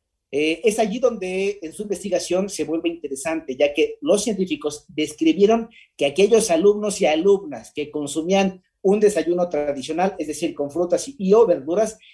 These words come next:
experimentan un mejor bienestar emocional en comparación a quienes solo consumen por la mañana un refrigerio que les llaman snacks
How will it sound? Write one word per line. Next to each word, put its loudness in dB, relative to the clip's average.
experimentan -2
un 0
mejor 2
bienestar -2
emocional -4
en -4
comparación -2
a -8
quienes -4
solo 2
consumen -4
por -4
la 0
mañana -2
un -6
refrigerio -2
que -8
les -4
llaman 0
snacks -4